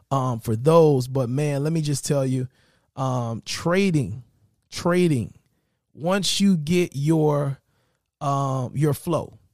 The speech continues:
and you build your familiarity, right, with how you're trading, it really becomes like a robotic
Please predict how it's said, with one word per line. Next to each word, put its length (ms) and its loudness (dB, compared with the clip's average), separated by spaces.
and 140 -4
you 180 -2
build 340 2
your 140 -4
familiarity, 880 -4
right, 420 -6
with 180 -2
how 180 -2
you're 160 0
trading, 480 -4
it 200 -2
really 340 4
becomes 800 -2
like 340 -4
a 120 0
robotic 920 0